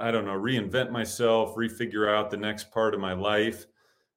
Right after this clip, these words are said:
And so I committed to some quiet every day,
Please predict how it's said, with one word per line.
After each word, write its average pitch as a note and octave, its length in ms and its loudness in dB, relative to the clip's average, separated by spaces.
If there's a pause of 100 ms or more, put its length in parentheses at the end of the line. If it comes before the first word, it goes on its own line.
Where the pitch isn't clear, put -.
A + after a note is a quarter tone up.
And G2+ 140 -8
so G#2 340 2
I A2+ 140 4
committed G#2+ 720 0
to G2 800 -4
some F#2 360 -8
quiet G#2 580 0
every F2+ 260 -8
day, F#2 360 -10